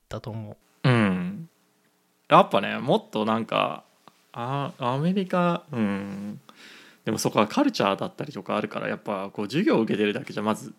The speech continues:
Speaker 2: ダメじゃん？
Speaker 1: あ、それはさ、加藤さんが日本でエムビーエーのインターンしたからっすかね？
Speaker 2: いや、僕インターンしてないもん。僕フル、フルタイムで入ったもん。
Speaker 1: あ、ごめん、勘違いしてた。
Speaker 2: 僕、そう、コロンビアのJタームっつって、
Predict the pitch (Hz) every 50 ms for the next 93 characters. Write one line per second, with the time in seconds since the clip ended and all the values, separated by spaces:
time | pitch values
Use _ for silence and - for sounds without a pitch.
0 | _ _ - - 147 139 110 - - - - - 160 175 - _ _ _ _ _
1 | - - - - - 165 208 240 262 233 - 247 226 165 120 - - - _ _
2 | - - - - - - - - 311 185 160 139 123 123 117 131 123 139 214 262
3 | 233 151 131 120 117 - 127 127 139 151 175 180 220 220 220 220 208 160 143 135
4 | 139 151 170 - 208 208 160 - - - 196 - - - - - - - - -
5 | - - - _ _ _ _ _ _ - 151 190 240 233 131 143 170 208 190 -
6 | - - 120 120 117 110 110 - - - - - _ _ 175 131 135 - - 120
7 | 120 - 143 - - 139 135 147 147 - - - 135 139 135 - 151 151 131 110
8 | - - - - 110 - - - - - 117 - _ _ - - 151 - - -
9 | - - - 127 123 120 117 - - - 143 127 120 - 185 185 190 190 185 175
10 | 120 - 156 131 120 - - - - _ _ _ _ _ _ _ _ _ _ _
11 | - - 147 165 180 165 123 113 113 113 113 113 - - - - - 147 135 -
12 | 131 123 123 - 139 120 113 - - - - - - - _ - 87 82 - -